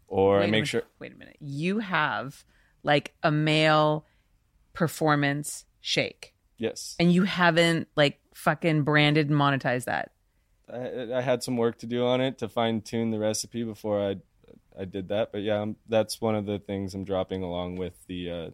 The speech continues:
Speaker 1: the molded dick.
Speaker 2: Wow.
Speaker 1: I spent the last seven years doing all the work, and now it's time to show, like,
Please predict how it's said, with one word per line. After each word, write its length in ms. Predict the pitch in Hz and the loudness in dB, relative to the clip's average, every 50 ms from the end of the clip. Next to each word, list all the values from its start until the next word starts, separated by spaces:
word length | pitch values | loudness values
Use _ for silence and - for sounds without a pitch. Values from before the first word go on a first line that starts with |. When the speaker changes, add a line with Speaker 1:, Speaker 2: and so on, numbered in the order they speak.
| _ _ | _ _
Speaker 1:
the 60 | _ 92 | _ -10
molded 340 | 92 90 85 85 85 85 87 | -10 -10 -10 -10 -12 -12 -10
dick. 280 | - 80 - - _ _ _ _ _ _ _ _ _ _ _ _ _ - | -10 -12 -12 -12 _ _ _ _ _ _ _ _ _ _ _ _ _ -12
Speaker 2:
Wow. 80 | - - - - - - - - - _ _ _ _ _ _ _ | -10 -8 -8 -8 -10 -14 -16 -20 -20 _ _ _ _ _ _ _
Speaker 1:
I 80 | 156 147 | 0 2
spent 280 | - - - 185 185 - | 2 2 2 2 4 6
the 60 | 190 | 6
last 260 | 175 170 165 151 - - | 8 8 8 6 6 6
seven 260 | 165 151 143 147 139 | 6 6 6 6 6
years 540 | 135 139 135 131 127 127 120 - - - _ _ _ _ _ _ _ 110 110 110 | 6 6 6 6 4 4 2 0 -2 -4 _ _ _ _ _ _ _ -18 -16 0
doing 320 | 113 139 139 143 143 131 131 | 4 6 6 8 8 8 6
all 140 | 127 120 117 | 6 6 6
the 80 | 113 | 4
work, 460 | 110 110 110 110 107 104 101 - - - _ - | 4 6 6 6 6 6 4 -2 -12 -16 _ -4
and 180 | 107 104 104 | -2 0 2
now 400 | 104 107 107 107 107 107 107 104 | 2 4 6 6 6 6 6 4
it's 240 | 104 95 - - - | 2 0 -2 -10 -14
time 360 | - - 107 104 104 104 98 | -8 -2 -2 0 0 0 -2
to 140 | 90 98 90 - _ _ _ _ - | -4 -6 -8 -10 _ _ _ _ -18
show, 480 | - - - - 107 98 98 98 95 | -16 -16 -6 -2 0 2 2 2 2
like, 380 | 95 92 90 90 - - - | 0 0 -4 -6 -8 -14 -20